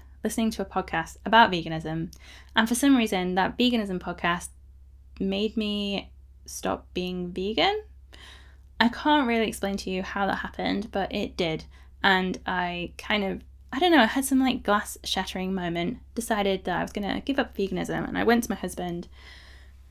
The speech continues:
and I thought he was gonna be really freaked out, and I was like, <sighs> "Babe, I think we should stop being vegan. I think we should try and add in some dairy and maybe a bit of cheese, um, and some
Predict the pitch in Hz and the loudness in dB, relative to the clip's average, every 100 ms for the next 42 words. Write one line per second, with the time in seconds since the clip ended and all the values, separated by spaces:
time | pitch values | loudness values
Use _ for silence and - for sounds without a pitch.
0 | - - - 180 - 185 330 277 269 214 | -20 -14 -8 -4 -2 8 8 10 8 8
1 | 214 226 220 196 - 175 165 - 165 165 | 8 8 6 2 -4 -6 -8 -6 -6 -6
2 | 156 156 - - - - - - - - | -4 -6 -6 -6 -8 -10 -16 -20 -14 -14
3 | - 196 170 175 - - - - - - | -6 -4 -2 -4 -6 -14 -20 -20 -20 -20
4 | - - - - - 226 202 190 208 190 | -20 -20 -20 -20 -2 0 0 -2 -2 -4
5 | 180 - 180 - 165 160 151 - - - | -4 -2 -2 -2 -6 -4 -4 -4 -6 -8
6 | - - 196 190 - 190 175 - 180 175 | -14 -4 -2 -2 -4 -6 -4 -6 -4 -2
7 | 170 - 170 170 165 180 - 190 185 175 | -2 -4 -2 -2 -2 -4 -4 -4 -2 -2
8 | 170 170 180 208 262 - - - - 196 | -2 -2 -2 -2 -2 -4 -18 -14 -4 0
9 | 180 180 185 - - - 208 190 185 180 | 0 -2 -2 -4 -4 -4 -2 -4 -4 -4
10 | 196 - - - - - 185 170 160 165 | -6 -8 -18 -20 -10 -6 -4 -2 -2 -2
11 | - - 196 170 165 165 180 196 | -4 -6 -6 -6 -8 -8 -6 -6